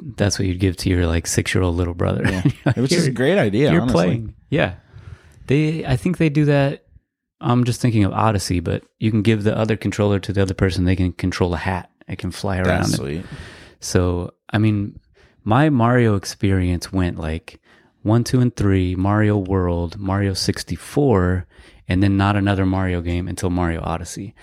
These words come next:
Speaker 1: So I missed all this era
Speaker 2: Yeah.
Speaker 1: of Wii, Wii U, which had some great Mario games.
Speaker 2: Yeah,
Speaker 1: I've,
Speaker 2: you missed
Speaker 1: I've heard.
Speaker 2: Sunshine and everything, huh?
Speaker 1: Yeah, all of that.
Speaker 2: Oh, wow.
Speaker 1: So I'm referencing, like, Mario Odyssey as I'm looking back now.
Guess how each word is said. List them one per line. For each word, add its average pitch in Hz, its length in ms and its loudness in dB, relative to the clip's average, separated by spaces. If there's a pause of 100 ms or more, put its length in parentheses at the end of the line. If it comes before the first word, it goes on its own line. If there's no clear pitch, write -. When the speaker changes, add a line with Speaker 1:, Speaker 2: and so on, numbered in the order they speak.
(200)
Speaker 1:
So - 160 0
I 107 60 4
missed 113 240 2
all 104 500 2
this 92 380 0
era 87 460 2
Speaker 2:
Yeah. 107 200 0
Speaker 1:
of 85 80 -6
Wii, 101 540 2 (280)
Wii 98 240 2
U, 92 380 0
which 110 220 0
had 123 160 2
some 87 200 0
great 95 400 0
Mario 90 440 -2
games. 87 300 -6
Speaker 2:
Yeah, 101 120 0
Speaker 1:
I've, 87 80 0
Speaker 2:
you 104 80 2
missed 110 220 2
Speaker 1:
I've 98 140 0
heard. 117 80 0
Speaker 2:
Sunshine 135 440 -2
and 98 100 -4
everything, 101 400 -6
huh? 110 80 -4
Speaker 1:
Yeah, 87 260 0
all 87 260 0
of 80 80 -2
that. 78 120 -6
Speaker 2:
Oh, 104 60 -4
wow. 98 320 -8 (460)
Speaker 1:
So 107 240 2
I'm 120 440 0 (160)
referencing, 107 520 2
like, 87 160 2
Mario 95 340 4
Odyssey 95 420 0
as 85 100 0
I'm 87 140 0
looking 90 280 -2
back 120 420 0
now. 85 360 -2